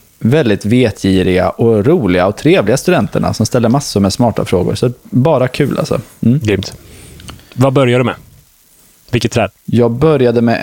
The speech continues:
Speaker 1: en, eh, Prunus Mahaleb. En
Speaker 2: Bra.
Speaker 1: växel.
Speaker 2: Ja.
Speaker 1: Ja, det var, jag fick inte välja växter själv.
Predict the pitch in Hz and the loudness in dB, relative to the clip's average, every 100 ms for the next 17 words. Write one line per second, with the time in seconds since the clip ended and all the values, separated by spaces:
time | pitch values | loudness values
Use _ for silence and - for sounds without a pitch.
0 | 110 107 107 104 98 131 131 101 104 - | 2 2 2 2 0 2 2 2 -2 -2
1 | 117 120 120 107 - - - - - - | 0 2 0 0 -4 -6 -10 -14 -18 -6
2 | - 98 110 - 95 92 92 - - - | -2 0 0 0 -2 -2 -4 -8 -20 -10
3 | 101 160 - - - - 107 113 117 117 | -2 -2 -4 -12 -16 -4 0 2 2 2
4 | 120 117 113 - - 110 107 98 107 123 | 2 2 0 -2 -2 -2 -2 0 0 2
5 | 131 98 92 - - - - | 0 0 -2 -2 -2 -2 -4